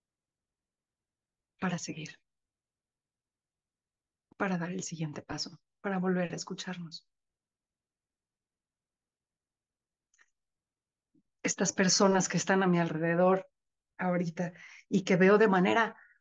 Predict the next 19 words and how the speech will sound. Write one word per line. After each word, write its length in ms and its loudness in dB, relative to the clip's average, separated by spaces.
tan 320 8
clara 580 6
cómo 200 4
están 240 0
esperando 480 0
a 60 -4
que 100 0
algo 200 0
suceda 520 2
y 60 0
que 120 -6
no 260 0
pueden 520 0
accesar 460 -6
sus 180 -8
recursos 520 -6
y 80 -10
que 80 -6
están 340 -2